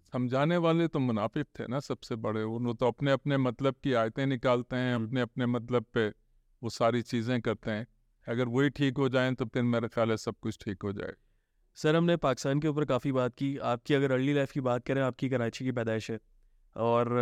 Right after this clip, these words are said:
Speaker 2: अ, ये मुझे नहीं पता, बहुत से लोगों को शायद ना पता हो, आज की जनरेशन की बात कर रहा हूँ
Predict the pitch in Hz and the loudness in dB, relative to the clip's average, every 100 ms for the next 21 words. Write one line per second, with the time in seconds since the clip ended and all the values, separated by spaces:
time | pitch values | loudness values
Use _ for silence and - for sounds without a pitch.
0 | 120 120 120 117 117 117 117 120 127 117 | 2 2 0 -2 -4 -2 0 2 2 0
1 | 120 120 - 127 120 127 131 127 127 123 | -8 -8 -6 -2 0 2 2 2 2 2
2 | 117 117 135 117 120 117 117 113 117 120 | 2 0 -2 -2 -2 -2 -2 0 0 0
3 | 120 123 123 120 117 117 131 120 117 117 | 0 0 0 0 0 0 -2 0 -2 0
4 | 123 123 113 - 117 120 | 0 2 0 0 -2 -2